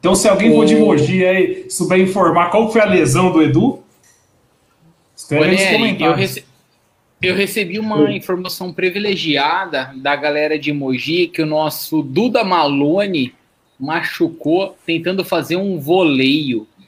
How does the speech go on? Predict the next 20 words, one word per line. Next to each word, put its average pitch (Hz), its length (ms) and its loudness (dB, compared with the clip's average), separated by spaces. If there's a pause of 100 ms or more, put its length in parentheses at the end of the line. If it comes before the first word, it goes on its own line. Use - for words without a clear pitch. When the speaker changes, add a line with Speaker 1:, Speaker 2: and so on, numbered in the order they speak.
(140)
Speaker 2:
Eu 156 140 -6
não 185 120 -8
entendi 147 500 -6
direito, 123 640 -6 (240)
Speaker 1:
<laughs> - 260 -20
Speaker 2:
mas 156 320 -2
foi 160 260 0
essa 190 220 0
informação 190 500 -2
que 175 100 -4
eu 175 40 0
recebi. 147 600 -4 (440)
Então, 160 760 -4 (220)
toca 185 320 -2
a 170 40 0
live 160 320 -2
sem 175 140 -6
o 170 40 -6
nosso 165 260 -4
Duni-, 160 360 -4